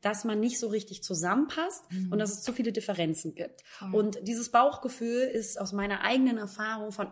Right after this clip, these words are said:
Speaker 1: Anfang an eigentlich da,
Speaker 2: Ja.
Speaker 1: wenn du ihm auch wirklich zuhörst, dieser Intuition, und dem Raum gibst und das nicht versuchst, durch rationale Gründe, da sind wir wieder,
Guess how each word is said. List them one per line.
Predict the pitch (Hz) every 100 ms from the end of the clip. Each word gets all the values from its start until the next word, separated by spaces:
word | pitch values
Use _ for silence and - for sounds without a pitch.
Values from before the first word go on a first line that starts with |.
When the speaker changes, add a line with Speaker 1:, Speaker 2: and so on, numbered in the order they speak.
| -
Speaker 1:
Anfang | 226 285 - 254
an | 247 220 240
eigentlich | 185 214 269 269 262
da, | - 190 247
Speaker 2:
Ja. | 311 202 202
Speaker 1:
wenn | 214 247
du | 233
ihm | 226
auch | 196 196
wirklich | 214 190
zuhörst, | - 254 277 208 254 381 -
dieser | 202
Intuition, | 190 196 202 190 - 190 208 311 - -
und | - 233
dem | 220
Raum | 185 185 185 180
gibst | 170 -
und | 180
das | 190
nicht | 233 240
versuchst, | 247 202 262 -
durch | 214 -
rationale | 254 - 247 247 226
Gründe, | - 285 233 185
da | 185
sind | 254
wir | 196
wieder, | 165 180 262